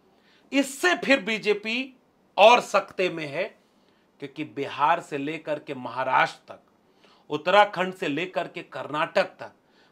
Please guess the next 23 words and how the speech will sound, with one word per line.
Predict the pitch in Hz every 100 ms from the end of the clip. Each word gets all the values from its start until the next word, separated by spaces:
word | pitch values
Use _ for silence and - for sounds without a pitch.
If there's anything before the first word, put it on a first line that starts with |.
| _
मध्य | 143 151
प्रदेश | 160 180 185 247 -
से | 190
लेकर | 165 208 208 196
के | 208
कई | 196 156 202
राज्यों | 180 151 143 202
तक | 208
बीजेपी | 175 143 147 185 214
ने | 196
यही | 147 123 170 160 170 208 190 -
खेल | 202 208 196
खेला | 185 156 151 123
है। | 101 _ _ _ _ _ _ _ - -
और | 175 190
अगर | 233 - 294
यह | 269 240 226
खेल | - 180 208
अखिलेश | 208 185 185 190 185 -
यादव | 156 160 180 185 -
खेलने | - 160 175 175
के | 165 147
लिए | 139 160 165 110